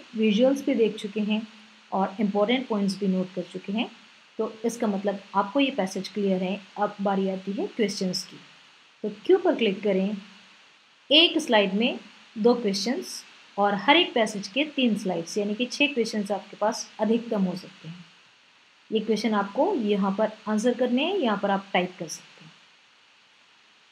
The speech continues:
अब answer करने के लिए आपको अगर फिर से passage में जाने की ज़रूरत पड़े, तो screen के नीचे वाले हिस्से में बल्ब पर क्लिक करें, ये हिंट है, आपको पैसेज में ले जाता है। पढ़ लें,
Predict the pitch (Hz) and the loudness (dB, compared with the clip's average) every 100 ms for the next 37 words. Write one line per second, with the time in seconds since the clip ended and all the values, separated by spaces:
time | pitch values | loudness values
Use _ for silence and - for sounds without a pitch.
0 | _ 240 - 226 240 330 320 277 233 240 | _ 0 2 2 2 4 4 4 4 2
1 | 240 214 208 - 220 202 214 208 - - | 4 4 2 2 2 4 2 0 -6 2
2 | 269 269 339 247 240 247 233 208 190 185 | 2 2 0 0 2 2 2 2 0 0
3 | 196 185 185 - 202 403 - - - - | 0 0 -2 -2 -4 -4 -6 -20 -20 -20
4 | _ 208 202 - - 214 208 202 196 196 | _ -4 -2 -4 -4 -2 0 0 -2 -2
5 | 196 185 190 190 196 - 226 480 - - | -2 -2 -2 -2 -4 -4 -6 -6 -10 -20
6 | - - - 185 240 254 254 226 214 208 | -20 -18 -4 4 6 6 0 0 -2 -2
7 | 233 269 466 349 208 - - 254 240 233 | -2 0 0 0 0 -2 2 2 2 0
8 | 294 - - - - - - 185 - 180 | -2 -4 -18 -20 -20 -10 -8 -6 -6 -4
9 | 180 190 185 208 202 190 196 240 269 415 | -4 -4 -2 -2 -2 -2 -2 -4 -6 -10
10 | - - - - _ _ _ - 254 320 | -16 -20 -20 -20 _ _ _ 2 6 8
11 | 330 339 | 6 4